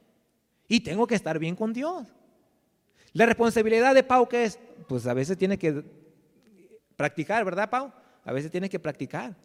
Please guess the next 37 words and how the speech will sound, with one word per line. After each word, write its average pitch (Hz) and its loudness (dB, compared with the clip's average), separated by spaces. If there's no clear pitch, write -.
Es 123 -4
su 208 -2
responsabilidad. 202 -2
La 214 6
responsabilidad, 233 2
¿verdad?, 254 0
de, 220 2
del 185 0
hermano 220 0
Santiago, 208 2
pues 113 -8
es 143 -4
trabajar, 120 -6
hermano. 110 -16
¿Verdad, 151 -2
Santiago? 196 -4
Es 147 -6
que 165 -4
trabaja, 147 -2
y 160 -12
que 160 -2
a 170 2
veces 196 2
no 233 0
quiere 254 4
trabajar, 220 4
dice, 208 0
"Ah, 196 -4
hace 233 2
frío", 240 -2
como 202 0
en 190 2
la 185 0
mañana 214 -4
que - -4
hacía 202 -2
frío. 233 -4